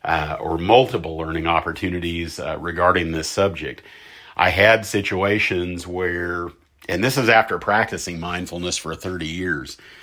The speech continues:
Uh, what I guess I wanna say about that is, is that even after engaging in this practice for three decades, uh, it has not eliminated any of my neuroses. It has not eliminated any of my mental hang-ups.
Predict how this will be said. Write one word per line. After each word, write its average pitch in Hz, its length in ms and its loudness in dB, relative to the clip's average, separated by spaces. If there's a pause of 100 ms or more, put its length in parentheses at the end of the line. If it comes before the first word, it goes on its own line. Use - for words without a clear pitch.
(220)
Uh, 78 300 -8
what 101 280 2
I 98 80 6
guess 104 180 2
I 98 60 6
wanna 92 200 2
say 110 220 6
about 85 320 2
that 82 220 -2
is, 85 340 -6
is 87 180 -8
that 87 240 -4
even 95 360 -2
after 90 500 -2 (100)
engaging 95 640 4
in 80 80 -2
this 82 140 -6
practice 82 520 -6
for 87 160 -10
three 85 300 -6
decades, 85 680 -4 (540)
uh, 80 400 -4
it 92 160 2
has 98 240 2
not 104 300 4
eliminated 90 920 2
any 101 400 0
of 80 160 -4
my 85 200 0
neuroses. 85 800 -4
It 87 100 -6
has 85 140 -8
not 90 220 -6
eliminated 87 600 -4
any 95 360 0
of 87 140 0
my 85 340 0
mental 85 500 -6
hang-ups. 87 800 -4